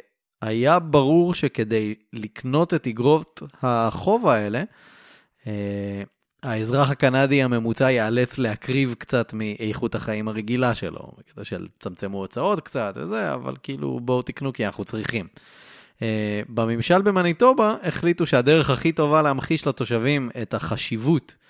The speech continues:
שברכישת אגרות החוב היא להדגים להם את הערך של הדבר שהם לוקחים הכי כמובן מאליו, שזה החופש שלהם. <gasps> עכשיו, איך באלף תשע מאות ארבעים ושתיים אתה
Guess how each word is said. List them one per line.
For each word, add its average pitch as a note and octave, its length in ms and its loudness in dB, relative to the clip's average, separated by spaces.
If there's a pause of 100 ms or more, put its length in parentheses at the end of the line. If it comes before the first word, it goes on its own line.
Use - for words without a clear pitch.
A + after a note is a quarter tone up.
(280)
שברכישת G#2+ 800 -2
אגרות A#2+ 280 0
החוב F3+ 460 0
היא A#2 140 -2
להדגים A2+ 520 -2
להם C3+ 360 0 (480)
את A2 120 -8
הערך D3 480 0
של A#2 220 0
הדבר G#2+ 360 -2
שהם A2 280 -4
לוקחים G#2 440 -6
הכי C#3+ 320 -6
כמובן G2+ 460 -6
מאליו, - 360 -14 (800)
שזה G2+ 300 -10
החופש - 500 -6
שלהם. - 280 -14 (800)
<gasps> - 680 -20
עכשיו, G#2+ 240 -6 (380)
איך D3 220 -2
באלף A#2+ 260 2
תשע B2+ 140 2
מאות A#2+ 160 2
ארבעים A2+ 320 0
ושתיים A2 400 -2
אתה G#2 240 -6